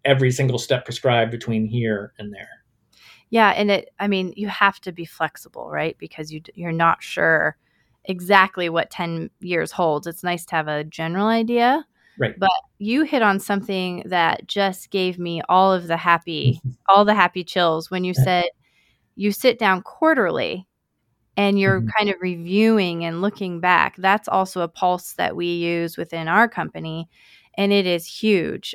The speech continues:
Speaker 2: We have a weekly meeting pulse. And, and so it's my business partner and I. Jenny also is part of that weekly. We have contractors we work with. We do a monthly with them. But we have, you know, specific times that we check in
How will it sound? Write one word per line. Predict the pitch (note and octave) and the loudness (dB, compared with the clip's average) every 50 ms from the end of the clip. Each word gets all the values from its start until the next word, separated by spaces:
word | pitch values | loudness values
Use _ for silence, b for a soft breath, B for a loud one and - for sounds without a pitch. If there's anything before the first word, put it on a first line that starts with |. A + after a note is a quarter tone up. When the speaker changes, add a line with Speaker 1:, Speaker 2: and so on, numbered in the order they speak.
| - | -10
Speaker 2:
We | C3 F#3+ G3 G3 | -6 -4 -2 0
have | F#3 F3 E3+ D#3+ | 0 0 0 0
a | E3 D#3+ D#3+ | -2 -6 -6
weekly | D#3 E3+ G#3 G#3 G#3 _ A3 G#3 G3 F#3+ F#3 F#3 F#3+ G3 - - | -4 -4 -4 -4 -4 _ -4 -2 0 0 -2 -2 -4 -8 -8 -4
meeting | G3 F#3+ F#3 F#3 F3+ | -2 -2 -2 -2 -4
pulse. | - - G3 F3+ F3+ F3+ | -4 -2 0 0 0 0
And, | - G#3+ - | -4 -6 -4
and | - - A3 G#3 - - | -2 -2 -2 -2 -2 -4
so | - - A#3 | -2 -2 -2
it's | A3+ - | 0 0
my | A#3+ A3+ G#3 | 0 0 2
business | G3 A3 A3 A3+ A3+ | 2 0 -2 -2 -4
partner | A3 - A3+ G#3 - G3+ G3 | -2 0 0 0 0 0 -2
and | F#3+ F#3+ | -2 0
I. | F3+ F#3 F#3 F#3 F3+ F3+ F#3 b b b b b b b b - F3 | 0 0 0 0 -2 -2 -6 b b b b b b b b -18 -6
Jenny | - G#3 G#3 G3+ G#3 G3+ G3+ | -2 0 2 4 4 2 2
also | - - F#3 F#3 - - F#3+ F#3 F#3 F3+ | 2 0 0 0 -2 -2 -2 0 0 0
is | F3+ - F3 - | -2 -2 -4 -8
part | - - F3+ F3+ F3+ - | -6 -2 -2 -2 0 -2
of | - F3 F3 | -4 -6 -4
that | F3 E3+ E3 E3+ E3 - | -2 0 0 0 -2 -2
weekly. | - F3+ F3+ - - F3+ F3 F3 | -4 -8 -8 -6 -6 -4 -4 -4
We | E3+ E3+ F3+ F#3 | -4 -4 -6 -4
have | F3+ F#3 E3+ E3 D#3+ E3 - - _ _ | -2 0 0 0 -2 -4 -8 -16 _ _
contractors | - - G#3+ G#3 G#3 - G3+ F#3+ G3 - F#3 F3+ | -4 0 0 0 2 2 0 0 0 -4 -8 -6
we | F#3 F3+ | -6 -2
work | F3 F3+ F3+ - | -2 -2 -2 -2
with. | - F#3 F3+ - | -2 -4 -4 -4
We | - F3 | -8 -12
do | E3 D#3+ D#3 | -8 -6 -6
a | D#3 | -4
monthly | D#3 F3 G3 G3+ F#3+ - G3 F#3+ | 2 2 4 4 2 0 -2 -2
with | F3+ F3+ E3+ - | -2 -4 -4 -4
them. | F3+ F3 E3+ E3+ E3+ E3+ - b b b b b b b b b b _ | -4 -2 -2 -2 -4 -6 -8 b b b b b b b b b b _
But | G#3+ F#3+ | -2 0
we | F#3+ A#3 A3 | 0 0 0
have, | A3 - - A3+ A3 A#3 A#3 G3+ G3 G3 G#3+ _ | 0 0 2 6 6 6 6 4 0 -8 -14 _
you | - G3+ | -4 -4
know, | F#3+ E3+ | -4 -4
specific | E3+ - - _ G3+ F#3+ - - - C#4 C#4+ - E4+ D#4 - _ _ _ _ _ _ | -6 -10 -10 _ -10 -8 -8 -6 -4 -4 -2 -2 -4 -4 -4 _ _ _ _ _ _
times | - - - G#3+ A#3+ B3 B3 A#3+ A3 G#3 | -14 -4 0 2 4 4 4 4 2 0
that | - - - | -2 -6 -4
we | - G3 F#3+ | -4 -6 -6
check | - - - A3+ G#3+ - | -6 -4 -4 -4 -4 -2
in | G#3 G#3 A3 G#3+ F#3 E3+ D#3+ E3 E3 F3+ F#3 | -2 -2 0 0 0 -2 -4 -6 -6 -8 -10